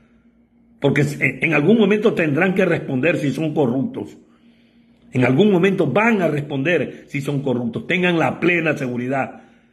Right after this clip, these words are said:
Porque de aquí nos vamos a encargar los ciudadanos,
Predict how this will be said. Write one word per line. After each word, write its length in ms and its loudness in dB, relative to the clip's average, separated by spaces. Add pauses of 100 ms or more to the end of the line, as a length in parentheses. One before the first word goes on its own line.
(280)
Porque 240 0
de 80 2
aquí 220 2
nos 100 6
vamos 240 4
a 40 2
encargar 360 2
los 160 2
ciudadanos, 720 0